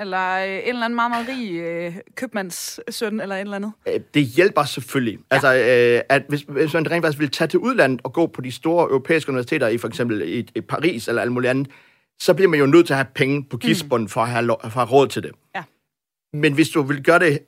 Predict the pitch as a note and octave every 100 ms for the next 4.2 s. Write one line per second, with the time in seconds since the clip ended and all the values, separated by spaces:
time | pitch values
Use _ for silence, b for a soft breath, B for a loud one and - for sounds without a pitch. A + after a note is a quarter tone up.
0 | A#2 C#3 C3+ D#3 C3+ B2+ F#3 F#3+ B2+ B2+
1 | B2+ B2 A#2+ B2+ F3+ D#3+ D3 C3 A#2 A2+
2 | A#2+ B2+ B2 A#2 C3 A#2+ E3 D#3+ - D3
3 | C3+ C3+ A#2+ - C#3 E3 D3+ - C#3+ B2+
4 | G#2+